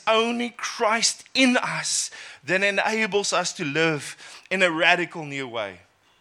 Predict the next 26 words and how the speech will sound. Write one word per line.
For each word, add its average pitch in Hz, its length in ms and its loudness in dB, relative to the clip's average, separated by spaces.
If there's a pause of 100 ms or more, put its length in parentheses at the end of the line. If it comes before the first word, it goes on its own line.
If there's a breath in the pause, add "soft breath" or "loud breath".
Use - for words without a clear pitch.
(180)
You 220 140 -2
can't 311 300 2
do 277 120 -6
this 277 220 -2
on 240 120 -2
your 226 140 0
own. 190 300 -4 (2500 loud breath)
And 220 140 2
as 247 180 8
proof 285 540 0
of 214 300 4
the 226 180 2 (100)
internal 269 800 4
transformation 185 1300 -2 (420 loud breath)
that 180 160 2
has 208 300 0
occurred 214 540 2
as 196 220 -2
we 208 120 -6
follow 214 340 -2
Jesus 202 560 -4
to 202 80 -8
the 180 140 -4
cross, 160 480 -2 (320 loud breath)
we 208 160 2
repent 208 840 -4